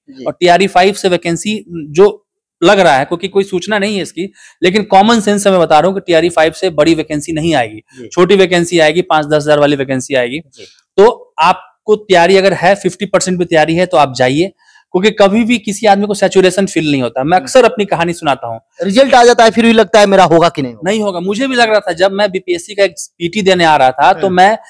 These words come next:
Speaker 2: almost दिमाग बना चुका था कि मैं अगला वाला बीपीएससी दूंगा, मेरी तैयारी अच्छी नहीं है, क्योंकि
Speaker 1: हम्म।
Speaker 2: मुझे बैंगलोर से आना था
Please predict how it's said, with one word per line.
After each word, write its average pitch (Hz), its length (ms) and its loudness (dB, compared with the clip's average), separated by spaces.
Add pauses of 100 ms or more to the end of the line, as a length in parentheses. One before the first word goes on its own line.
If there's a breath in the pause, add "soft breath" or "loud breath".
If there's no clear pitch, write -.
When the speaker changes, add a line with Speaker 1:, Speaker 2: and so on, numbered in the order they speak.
(300 soft breath)
Speaker 2:
almost 196 420 2 (720)
दिमाग 190 300 2
बना 196 200 2
चुका 196 220 -2
था 196 120 2
कि 196 120 -2
मैं 196 140 -2
अगला 185 280 2
वाला 190 180 4
बीपीएससी 175 400 -4
दूंगा, 180 240 -4
मेरी 180 160 0
तैयारी 170 320 0
अच्छी 170 240 -6
नहीं 160 200 -4
है, 190 80 -4
क्योंकि 180 240 -8
Speaker 1:
हम्म। 190 60 -2
Speaker 2:
मुझे 180 180 -2
बैंगलोर 170 400 0
से 170 120 -6
आना 131 160 -2
था 117 220 -10